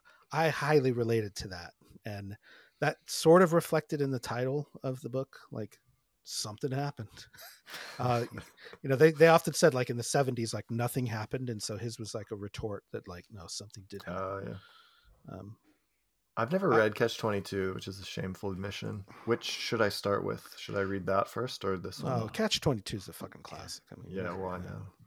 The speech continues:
Speaker 2: It's like in my school library, there's, like, a whole novel set,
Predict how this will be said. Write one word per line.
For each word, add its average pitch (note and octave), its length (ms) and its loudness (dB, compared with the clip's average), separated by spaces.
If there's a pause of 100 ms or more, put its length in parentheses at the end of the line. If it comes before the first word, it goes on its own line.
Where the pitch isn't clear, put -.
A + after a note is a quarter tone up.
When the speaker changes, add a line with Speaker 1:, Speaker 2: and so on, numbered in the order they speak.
(340)
Speaker 2:
It's - 80 -8
like G#2 160 0
in G2+ 80 -2
my G2 140 0
school F#2+ 600 -6
library, G2 360 -2
there's, G2 140 -6
like, G2+ 80 -8
a - 20 -6
whole F#2 320 -10
novel G#2 320 -8
set, - 400 -8